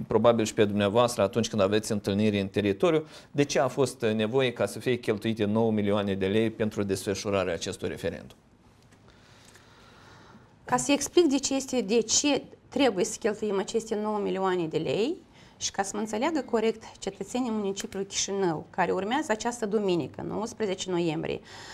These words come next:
Speaker 2: să meargă la referendum și să-și op-, o-, expună opțiunea pentru a-l revoca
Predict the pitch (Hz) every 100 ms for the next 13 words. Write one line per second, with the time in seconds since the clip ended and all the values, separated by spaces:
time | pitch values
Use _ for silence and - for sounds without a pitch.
0 | - - - 240 302 269 262 233 226 214
1 | 175 - 175 - - 220 196 190 - -
2 | 226 220 233 233 - - 320 294 - 262
3 | - 247 240 277 220 165 90 - - -
4 | - - - - 226 240 233 233 254 233
5 | 233 233 285 196